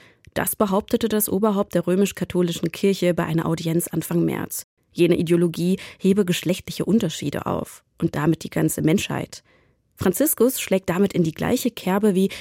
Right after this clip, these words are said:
evangelikale Rechte, traditionelle Männerrechtsaktivisten, professionelle Frauenaufreißer und sogenannte Incels, also Heteromänner, die ein Recht auf Sex beanspruchen und behaupten,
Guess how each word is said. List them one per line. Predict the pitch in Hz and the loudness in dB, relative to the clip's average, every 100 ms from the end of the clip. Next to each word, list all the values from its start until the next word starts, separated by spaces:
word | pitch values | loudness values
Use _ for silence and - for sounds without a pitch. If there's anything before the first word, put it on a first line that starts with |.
| - | -6
evangelikale | - 180 160 156 - 156 180 | -2 0 0 -2 -6 -2 0
Rechte, | 160 170 - 71 - _ | 0 -2 -4 -6 -8 _
traditionelle | - 160 160 170 160 160 | -4 -2 -2 2 4 6
Männerrechtsaktivisten, | 185 175 139 - - - - 160 156 - 143 - - | 6 4 0 -6 -14 -10 -6 -4 -4 -2 -2 -4 -12
professionelle | - 160 165 - 170 160 | -6 -2 0 2 4 2
Frauenaufreißer | - 147 202 - 208 - 185 190 202 196 - - | 0 0 2 2 0 -2 -2 0 0 0 -4 -4
und | 180 | -2
sogenannte | - 165 160 151 - | 0 0 2 0 0
Incels, | - 196 - - - - - _ _ | 0 0 0 -8 -8 -10 -14 _ _
also | - 160 | -2 0
Heteromänner, | 156 233 - - 143 147 185 254 285 | 2 0 0 -2 2 4 4 2 0
die | - | -2
ein | 165 | 0
Recht | 160 - | 0 -4
auf | - | -4
Sex | - 208 - | -2 -2 -2
beanspruchen | - - 135 - 156 175 202 | -4 -2 -4 -4 -4 2 2
und | 185 - | 2 0
behaupten, | 160 147 160 - 196 | -4 -2 -4 2 4